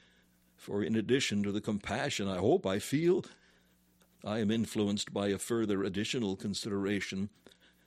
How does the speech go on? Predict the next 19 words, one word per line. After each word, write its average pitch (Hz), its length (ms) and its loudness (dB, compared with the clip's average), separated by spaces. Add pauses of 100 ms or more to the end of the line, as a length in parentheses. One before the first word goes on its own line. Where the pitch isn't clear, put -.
(200)
for 101 220 0
I 165 340 4
am 143 260 0
set 147 400 2
as 120 200 2
a 110 80 2
watchman 117 640 -2
to 107 100 -2
your 107 220 0
souls. 113 640 -2 (760)
When 156 240 4 (100)
any 160 260 4
die, 120 560 4
I 131 200 4
ask 135 380 0
myself, 107 580 0 (340)
"Was 127 240 6
I 139 180 4
faithful? 117 580 -2